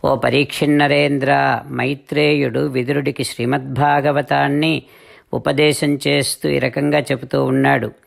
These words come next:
ఓ విదురా, చతుర్ముఖ బ్రహ్మ కుమారులు మరీచాది ప్రజాపతులంతా బ్రహ్మదేవుడితో ఇలా అంటూ ఉన్నారు.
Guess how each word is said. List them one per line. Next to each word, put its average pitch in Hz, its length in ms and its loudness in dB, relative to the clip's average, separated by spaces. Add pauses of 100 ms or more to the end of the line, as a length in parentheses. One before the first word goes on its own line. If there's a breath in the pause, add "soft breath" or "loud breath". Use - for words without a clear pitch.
(580 soft breath)
ఓ 139 60 4
విదురా, 135 680 2 (580 soft breath)
చతుర్ముఖ 147 560 2 (140)
బ్రహ్మ 139 760 0 (100)
కుమారులు 135 800 0 (640 soft breath)
మరీచాది 139 1160 0 (280)
ప్రజాపతులంతా 143 1500 0 (600 soft breath)
బ్రహ్మదేవుడితో 139 1160 0
ఇలా 143 260 2
అంటూ 135 340 0
ఉన్నారు. 135 500 0